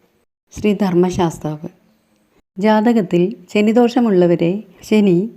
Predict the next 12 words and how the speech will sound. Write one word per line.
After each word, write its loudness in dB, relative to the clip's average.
പരമാവധി 0
ബുദ്ധിമുട്ടിക്കുമെന്നാണ്. 0
ഇതിനൊക്കെ 2
ഉത്തമ 0
പരിഹാരമാണ് 0
ശ്രീ -2
ധർമ്മശാസ്താവായ -2
അയ്യപ്പസ്വാമിയെ 0
പ്രാർത്ഥിക്കുന്നത്. -2
അയ്യപ്പസ്വാമിയുടെ 0
മൂലമന്ത്രം 0
നിത്യേന 0